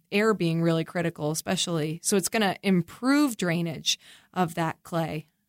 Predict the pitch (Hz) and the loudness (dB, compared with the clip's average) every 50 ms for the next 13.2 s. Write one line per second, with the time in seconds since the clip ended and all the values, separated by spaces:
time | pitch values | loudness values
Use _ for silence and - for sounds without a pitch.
0 | _ _ - - 170 160 - - 160 - - - 170 165 165 165 - _ _ _ | _ _ -14 -12 -10 -10 -8 -10 -8 -6 -6 -4 -2 -2 -2 -2 -2 _ _ _
1 | _ _ _ - 170 160 - - - 170 165 170 170 170 175 175 180 175 185 190 | _ _ _ -8 -6 -6 -6 -4 -2 -2 -2 0 0 0 0 0 0 0 0 0
2 | 190 190 185 185 190 214 220 - 196 143 143 143 _ _ - - - - - - | 0 0 0 2 2 2 2 0 -2 -4 -4 -6 _ _ -20 -20 -20 -20 -14 -4
3 | - 220 - 196 180 - - _ _ _ _ _ _ _ _ _ _ _ _ _ | 0 2 4 4 4 2 -2 _ _ _ _ _ _ _ _ _ _ _ _ _
4 | _ - 220 220 233 240 226 233 226 214 202 214 214 214 202 196 196 208 208 214 | _ 2 2 4 4 4 4 4 4 6 6 6 6 6 6 6 4 4 4 4
5 | 220 208 - 233 220 202 196 - 180 175 170 190 180 180 208 208 - 233 220 220 | 4 4 2 2 4 2 2 2 0 0 2 2 2 2 2 2 0 0 0 2
6 | 220 220 214 220 220 214 196 175 170 185 190 - - 185 180 180 175 175 175 175 | 2 2 2 2 2 4 4 2 2 0 0 0 0 2 4 4 4 4 4 4
7 | 170 165 160 165 160 - - 185 180 175 185 190 180 185 - 180 175 170 170 - | 2 2 2 0 -2 2 2 2 2 4 2 0 0 0 0 0 0 0 0 -2
8 | - - 202 214 208 202 - - 196 180 170 - 175 170 160 - - 175 165 156 | -2 0 2 4 4 4 2 2 2 0 2 2 0 0 0 -2 -4 -4 -4 -2
9 | 143 127 - 165 - _ _ _ - - 208 185 180 175 175 - 196 190 190 170 | -4 -4 -8 -10 -12 _ _ _ -4 0 2 2 2 2 0 2 2 2 4 4
10 | 180 185 190 196 202 196 190 202 - _ - 175 165 - - - 185 175 170 165 | 4 4 4 2 2 0 -2 -8 -14 _ -8 -8 -8 -8 -4 -2 0 0 0 2
11 | 170 165 165 - - - 175 165 160 160 160 170 202 262 262 285 262 220 - 214 | 0 2 2 2 2 2 4 4 4 4 6 6 4 4 4 2 0 0 2 0
12 | 208 170 185 - - - - 240 269 285 285 269 214 180 165 - - 180 170 151 | 0 2 2 2 2 2 2 4 4 4 4 4 2 2 2 2 2 2 2 2
13 | 143 143 139 147 | 2 0 -2 -4